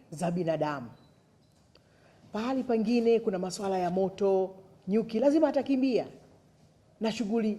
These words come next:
nyingine. Kwa hiyo ndio maana tunasema mdudu huyu nyuki yupo hatarini kutokana na shughuli za kibinadamu. Hivyo kupitia maadhimisho haya,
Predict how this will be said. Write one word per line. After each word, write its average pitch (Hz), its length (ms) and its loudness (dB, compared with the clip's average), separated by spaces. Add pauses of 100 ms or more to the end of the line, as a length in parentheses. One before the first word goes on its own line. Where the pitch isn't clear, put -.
nyingine. 175 480 -4 (1040)
Kwa 202 100 2
hiyo 208 80 6
ndio 190 120 2
maana 214 180 6
tunasema 185 580 0 (1040)
mdudu 214 340 0
huyu 254 260 4
nyuki 220 420 0
yupo 233 200 0
hatarini 202 540 0 (360)
kutokana 180 340 -2
na 170 100 -2
shughuli 196 460 -4
za 160 120 -6
kibinadamu. 127 500 -8 (400)
Hivyo 277 380 8
kupitia 269 440 2
maadhimisho 262 640 2
haya, 190 340 0